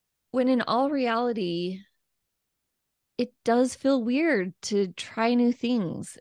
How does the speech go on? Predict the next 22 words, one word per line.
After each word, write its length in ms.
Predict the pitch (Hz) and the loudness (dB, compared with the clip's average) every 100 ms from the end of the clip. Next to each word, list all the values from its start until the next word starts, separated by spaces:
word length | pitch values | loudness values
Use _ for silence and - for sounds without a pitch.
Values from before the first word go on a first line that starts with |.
| - | -6
and 200 | 190 202 | -4 -2
to 460 | - 214 202 180 | -2 0 2 0
evolve 640 | - 180 180 180 214 202 170 | 0 -2 -2 0 2 2 0
and 160 | 180 190 | -4 -4
to 100 | 190 | -2
become 600 | 185 - - 190 196 180 | -4 -4 -6 -2 -2 -2
a 120 | - | -4
different 420 | 180 185 175 - | -6 -4 -4 -6
person 480 | - 196 196 165 147 | -4 -2 0 0 0
with 160 | 165 - | -2 0
different 340 | 190 208 - | -2 -2 -6
habits 460 | 185 185 190 190 - | -4 -4 -4 -6 -6
and 140 | 170 | -6
different 340 | 175 - 175 | -6 -6 -8
skill 360 | - - 247 247 | -8 -6 -2 -2
sets 540 | - 160 196 233 - - - - - - _ _ | 0 2 2 -2 -8 -20 -20 -20 -20 -20 _ _
and 440 | 196 202 180 175 170 - _ | -4 -2 -2 -4 -10 -18 _
a 200 | 202 208 | 0 2
different 360 | 175 196 233 214 | 2 -2 0 0
way 140 | 202 | 0
of 180 | 185 170 | -2 -2
life. 600 | 175 254 220 220 240 _ | -2 -2 -2 -4 -8 _